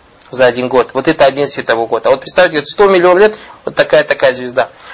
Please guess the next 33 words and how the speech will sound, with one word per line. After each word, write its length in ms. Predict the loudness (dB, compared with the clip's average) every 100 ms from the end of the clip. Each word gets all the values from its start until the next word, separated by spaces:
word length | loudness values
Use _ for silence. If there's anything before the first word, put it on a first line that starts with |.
| -20 _
И 80 | 0
всё 300 | 2 4 4
вот 120 | 4
это, 120 | 2
когда 260 | 0 2 2
они 160 | 2
говорят, 320 | 2 4 2 0
это 160 | -4
всего 300 | -2 2 2
лишь 120 | 2
что? 300 | 0 0 -2 -4 _ _ -6
Первое 400 | -2 0 0 0
небо. 300 | -2 -4 -10 -18 _ _ _ _ _ _ _
Как 160 | -2 0
сказал 340 | 2 2 4
Аллах 160 | 4 0
субхану 220 | 0 -6
ва 20 |
тааля: 140 | -2 2
«Вазайянна 560 | 2 2 2 0 0
сама 380 | 0 0 0 0
ад-дунья 440 | -2 -2 -4 -2 -2
бимасабиха». 800 | -2 -2 2 2 2 0 -6 -8
И 80 | -2
мы 160 | 2 2
украшивали 460 | 4 2 2 -2
сама 320 | 0 0 2
ад-дунья, 340 | 0 -2 -2 -2
то 80 | -4
есть 140 | -4
первое 260 | 0 4 4
небо, 280 | 2 0
чем? 260 | 0 -2 -4